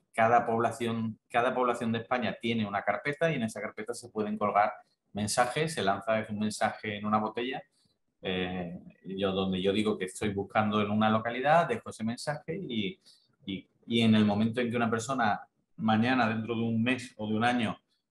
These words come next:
eh, eh, busque, pues va a encontrar la población, me va a encontrar a mí, me va a localizar y nos aportaremos, o yo le aportaré, o él me aportará a mí, pero, mm, que nos sirva de punto de encuentro.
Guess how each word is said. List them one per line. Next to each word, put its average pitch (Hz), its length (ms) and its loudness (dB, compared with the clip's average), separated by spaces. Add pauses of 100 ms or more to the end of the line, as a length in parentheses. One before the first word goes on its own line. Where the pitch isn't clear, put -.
eh, 95 460 -4 (260)
eh, 95 180 -8 (520)
busque, 127 640 0 (800)
pues 110 180 2
va 107 60 4
a 104 60 2
encontrar 101 280 2
la 104 100 4
población, 117 520 4
me 113 80 2
va 98 80 0
a - 20 -2
encontrar 98 380 4
a 110 40 6
mí, 123 200 2
me 127 100 -6
va 101 80 0
a 98 60 2
localizar 107 560 -2 (480)
y 90 580 -6 (300)
nos 107 280 2
aportaremos, 135 760 4
o 135 180 0
yo 120 140 0
le 123 60 0
aportaré, 127 560 0
o 139 140 0
él 123 60 -4
me 120 80 -8
aportará 117 340 -4
a 123 40 0
mí, 147 260 -6
pero, 107 380 0
mm, 98 340 -4
que 98 140 -6
nos 95 140 -6
sirva 101 240 -2
de 104 80 -4
punto 92 320 -8
de 87 100 -12
encuentro. - 460 -20